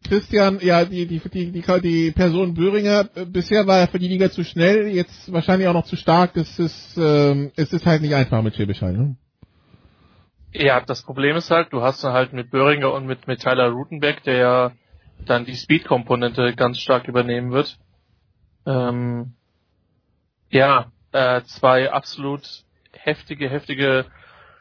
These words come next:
Speaker 2: äh, Spieler, die du einfach, äh, die du einfach covern musst. Und Andreas hat das schon gesagt, es wird extrem spannend, wie das die, die Safeties entsprechend machen oder ob man dann einen Cornerback ein-, abstellt. Und ich mein, der geneigte G F L-Fan weiß auch, jetzt einen, äh,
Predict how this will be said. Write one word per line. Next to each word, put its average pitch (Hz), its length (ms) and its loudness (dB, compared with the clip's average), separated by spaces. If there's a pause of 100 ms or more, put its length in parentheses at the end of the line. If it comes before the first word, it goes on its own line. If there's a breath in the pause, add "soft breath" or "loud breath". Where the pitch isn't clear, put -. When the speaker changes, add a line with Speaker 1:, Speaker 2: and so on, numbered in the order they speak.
(140 soft breath)
Speaker 2:
äh, 127 500 6
Spieler, 160 400 2
die 120 160 -10
du 127 180 -4
einfach, 127 1080 -2
äh, 120 40 -4
die 123 120 -6
du 135 60 2
einfach 127 260 -2
covern 143 360 0
musst. 117 320 -12
Und 123 220 -10
Andreas 127 400 2
hat 135 100 -12
das 127 80 -10
schon 131 160 -8
gesagt, 143 380 2
es 135 100 -18
wird 127 120 -6
extrem 127 340 -8
spannend, 143 380 -2 (840 soft breath)
wie 135 120 -2
das 131 260 2
die, 123 520 0
die 120 120 -10
Safeties 135 500 -2
entsprechend 135 460 -4
machen 135 240 0
oder 127 140 2
ob - 100 0
man 131 160 2
dann 123 160 0
einen 123 100 -12
Cornerback 135 540 2
ein-, 139 240 2
abstellt. 156 580 0
Und 135 300 -12
ich - 260 -16
mein, 131 300 -2 (560 loud breath)
der 131 100 4
geneigte 131 400 0
G 131 100 0
F 131 100 -2
L-Fan 135 400 2
weiß 131 240 0
auch, 143 260 0
jetzt 135 240 -4
einen, 135 120 -12
äh, - 420 -14